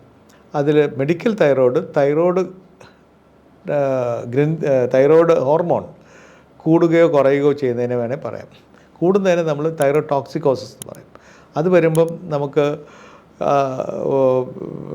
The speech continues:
ആ, വിശപ്പ് കൂടുതൽ, വിയർപ്പ് കൂടുതൽ, ശരീരം മെലിയുക, ആ, വെപ്രാളം, നെഞ്ചിടിപ്പ്, അത്, അത്തരത്തിലുള്ള കൈ വിറയൽ പോലെയുള്ള, ഏ, രോഗി പെട്ടെന്ന്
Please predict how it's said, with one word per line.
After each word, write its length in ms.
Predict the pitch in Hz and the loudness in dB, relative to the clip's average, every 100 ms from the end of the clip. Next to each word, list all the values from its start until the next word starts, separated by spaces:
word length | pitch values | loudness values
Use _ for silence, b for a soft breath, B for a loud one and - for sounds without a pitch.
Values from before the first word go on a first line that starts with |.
| 135 | -2
ആ, 40 | 123 123 | 0 2
വിശപ്പ് 340 | 135 - 120 143 | 2 4 2 2
കൂടുതൽ, 320 | 123 117 113 113 123 - B B B - | 0 0 -2 -4 -10 -16 B B B 2
വിയർപ്പ് 380 | 131 143 139 139 | 4 6 2 -2
കൂടുതൽ, 320 | 117 113 113 113 117 - - - - | -2 -2 -2 -2 -6 -12 -20 -20 -2
ശരീരം 380 | 131 131 139 131 127 | 2 4 4 4 2
മെലിയുക, 440 | 123 131 127 110 110 123 - B B B B - | 2 2 0 -2 -4 -8 -18 B B B B -2
ആ, 40 | 120 110 104 | 0 0 2
വെപ്രാളം, 580 | 120 - 143 127 113 113 117 - 127 | 0 2 4 4 4 -2 -10 -8 -4
നെഞ്ചിടിപ്പ്, 600 | 131 135 135 117 - 117 - - 156 | -2 0 0 -2 -4 -8 -8 -6 -6
അത്, 120 | - 160 | -4 -2
അത്തരത്തിലുള്ള 440 | 160 151 143 135 131 | 0 2 2 2 2
കൈ 100 | 139 143 135 | 4 4 4
വിറയൽ 400 | 123 123 120 117 117 | 4 4 2 0 -2
പോലെയുള്ള, 340 | 123 120 123 143 - B B B - | -2 0 -2 -6 -12 B B B -6
ഏ, 80 | 135 131 | -2 2
രോഗി 260 | 143 170 180 - - - - | 4 4 0 -4 -20 -14 -4
പെട്ടെന്ന് 440 | 156 - 185 185 | -4 0 -2 0